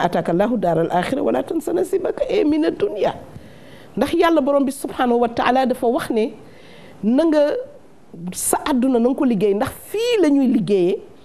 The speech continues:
bagage yi nga xam ne moom la ñuy yóbbu fekk ko suñu bàmmeel. Ndax kenn duñ la yóbbu di la suulaale ak sëy ak yu baax yooyu yóbbuwaale. Looy fa am, yow yaa ko fay fekk. Kon day baax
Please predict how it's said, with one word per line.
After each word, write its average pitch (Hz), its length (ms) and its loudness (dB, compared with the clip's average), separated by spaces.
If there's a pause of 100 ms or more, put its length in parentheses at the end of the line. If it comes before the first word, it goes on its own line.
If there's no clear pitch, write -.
(460)
bagage 294 540 2
yi 285 80 0
nga 277 100 0
xam 233 260 -2
ne 196 260 -2
moom 202 240 0
la 208 80 4
ñuy 214 280 0
yóbbu 220 400 0
fekk 226 320 -6
ko 202 100 -6
suñu 180 240 -2
bàmmeel. 156 400 0 (420)
Ndax 190 360 0
kenn 262 280 2
duñ 208 200 0
la 196 60 2
yóbbu 185 420 -2 (460)
di 165 120 0
la 208 120 2
suulaale 185 640 0
ak 185 120 -6
sëy 185 400 -4
ak 175 160 -2
yu 175 120 0
baax 165 320 0
yooyu 170 300 0
yóbbuwaale. 151 420 -2 (640)
Looy 233 460 4
fa - 260 -4
am, 214 280 0
yow 190 200 0
yaa 190 140 2
ko 190 100 -4
fay 254 180 -2
fekk. - 320 -4 (760)
Kon 196 220 2
day 269 160 2
baax 175 500 0